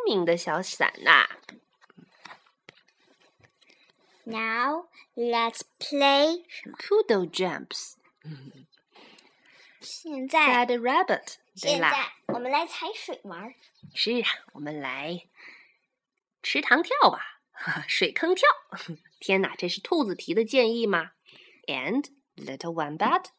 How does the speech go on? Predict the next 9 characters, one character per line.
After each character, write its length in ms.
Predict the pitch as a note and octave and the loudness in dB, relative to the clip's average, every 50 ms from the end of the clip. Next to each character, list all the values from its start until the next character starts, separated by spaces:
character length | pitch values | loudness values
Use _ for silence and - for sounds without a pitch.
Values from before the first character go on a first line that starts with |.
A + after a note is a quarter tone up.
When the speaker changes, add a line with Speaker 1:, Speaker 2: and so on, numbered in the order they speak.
| _ _ _ _ | _ _ _ _
Speaker 1:
made 300 | C#4 D4+ F#4 E4+ D4+ C4+ | 0 2 2 2 2 0
the 140 | B3 - - _ _ | -2 -4 -4 _ _
biggest, 680 | F4 F4+ F4+ D#4+ B3+ G#3+ F#3 D#3+ D3 - - - - - _ - - - - _ | 2 4 4 4 4 2 2 2 0 -2 -8 -14 -18 -20 _ -20 -20 -20 -20 _
highest 840 | - - - G#4+ A4 F#4+ C4+ - - G3 F3 D#3+ - - - - F#3+ | -2 4 6 6 6 6 4 2 -2 -4 -4 -4 -4 -10 -14 -14 -14
splashes 880 | - - - - F4 E4+ F4 F#4+ G#4+ A4 G#4 - - G3+ D#3 - - - - _ _ _ | -14 -14 -6 -4 2 8 8 10 10 8 6 4 0 0 0 -2 -6 -12 -16 _ _ _
all 480 | C#4 D4 E4 F#4 F#4+ F#4+ F#4 F4+ D#4+ | 10 12 12 12 12 10 10 8 8
the 120 | B3 A3+ G3 | 6 4 2
way 280 | F#3 F#3 F3+ F3 E3+ | 2 0 -2 -2 -4
home. 400 | E3 - - - E3+ D#3 C#3 - | -6 -6 -2 0 0 0 0 -6